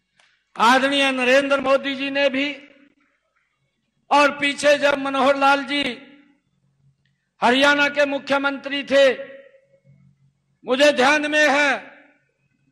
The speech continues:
कोई भी विषय आप लोगों का मैं मनोहर लाल जी के पास लेकर के गया।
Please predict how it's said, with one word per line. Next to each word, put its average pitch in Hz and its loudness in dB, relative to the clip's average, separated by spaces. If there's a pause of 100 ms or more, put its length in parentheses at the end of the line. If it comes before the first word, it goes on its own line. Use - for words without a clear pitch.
(460)
कोई 320 2
भी 311 -4
विषय 285 -6
आप 269 0
लोगों 269 -6
का 269 -8
मैं 262 -8
मनोहर 247 -8
लाल 240 -6
जी 240 -18
के 233 -8
पास 226 -6
लेकर 220 -10
के 220 -12
गया। 214 -8